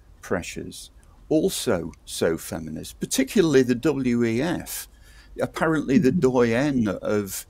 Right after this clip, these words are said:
Speaker 1: international capitalism? Why would they be bothered? So I've been worrying about this since then, and, um, my solution to this problem hinges around the issue of morality.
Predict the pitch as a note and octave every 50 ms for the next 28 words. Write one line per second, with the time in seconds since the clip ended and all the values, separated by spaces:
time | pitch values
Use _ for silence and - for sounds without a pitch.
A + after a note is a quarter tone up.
0 | - - D3 C3 C3 - - B2 B2 A#2+ A#2 A2+ - - - A#2+ G#2+ G#2 - -
1 | - - D#2+ F2 - - - - A#2 G2 F#2+ F2 D#2 - - - D2+ C#2+ - -
2 | - - - - - - - - - - - - - - B2+ B2+ C#3 F#3 A3 A#3
3 | A3+ G3+ - G3 - - G3 G3+ F#3 F3+ G3 E3 F3 F#3 G#3 A#3 B3+ A2 E2+ -
4 | - - - - - - - - - - - - - F#3+ F#3 F#3 - - F#3 E3+
5 | E3+ F#3 F3 E3+ G#3+ A3 A3 G3+ F3+ D#3+ C#3 C#3 C#3 C3 B2 - C3+ C3 C3 B2+
6 | A2+ - - - - - - - D3+ C#3 - - - - E3 D#3+ D3 B2+ G2+ F#2
7 | E2 E2 G2 - - B2 B2 B2 B2 B2+ C3+ C3 B2+ B2 - - - - - -
8 | - - - C3 C3+ C#3 C#3+ C#3 C#3+ C#3 C#3 B2+ - - - - - - - -
9 | - _ _ - - C#3 D#3 E3 E3+ E3 D#3 - - E3 D#3 E3+ F#3 G3 F3+ -
10 | - A#2+ G2+ G2+ F#2+ - - - A2 F#2 F2+ E2+ - - - - - G#2+ G2 F2
11 | - - - - D2 - - - - - - _ _ _ - - D#3+ D3+ D3 C3
12 | A2+ - A2+ A2 G2+ G#2+ A2 G#2 A2+ A2+ F#2+ F2+ F2 F2 F2 F2 G#2 G#2 G2+ F#2+
13 | - - - G2 F#2+ F2+ F2 F#2 F#2 F2+ F#2 F#2 F#2+ F#2+ F#2+ E2+ - - - -
14 | -